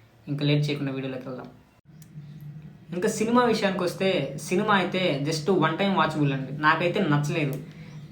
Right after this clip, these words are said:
క్యారెక్టరైజేషన్ బాగుంది, యూనిక్ కొత్త స్టోరీ ఉంది,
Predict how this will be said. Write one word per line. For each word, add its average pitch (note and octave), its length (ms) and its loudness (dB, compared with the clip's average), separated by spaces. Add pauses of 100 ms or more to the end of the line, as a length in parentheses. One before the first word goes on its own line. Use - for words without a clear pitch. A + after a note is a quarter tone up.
(520)
క్యారెక్టరైజేషన్ G#3 600 4
బాగుంది, D#3+ 580 2 (640)
యూనిక్ F#3 280 0
కొత్త - 260 0
స్టోరీ G3 380 6
ఉంది, D#3 480 2